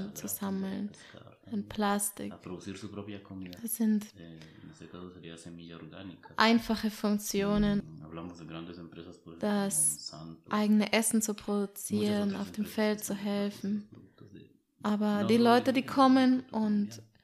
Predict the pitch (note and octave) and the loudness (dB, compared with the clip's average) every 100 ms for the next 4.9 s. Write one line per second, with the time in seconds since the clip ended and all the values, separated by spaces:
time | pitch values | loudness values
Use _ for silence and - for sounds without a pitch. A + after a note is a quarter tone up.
0 | _ _ _ G#2+ F2+ F#2 F2+ F#2+ G#2 G#2 | _ _ _ -18 -16 -14 -12 -10 -10 -8
1 | G#2 - F2+ - - - F#2+ G2+ A#3+ A#3+ | -10 -10 -16 -16 -16 -12 -4 2 2 4
2 | A3+ A3 A3 A3 - - G#3+ G#3+ G3 G#3 | 4 4 4 0 -2 -2 0 0 -4 -8
3 | G#3+ - F#3+ B3 A#3+ B3 - A#3 - A3+ | -10 -8 -2 0 0 -2 -2 0 -2 0
4 | A#3 A3+ G#3+ G#3 G#3 A3 G#3+ G#3 | 0 2 2 0 0 -4 -2 0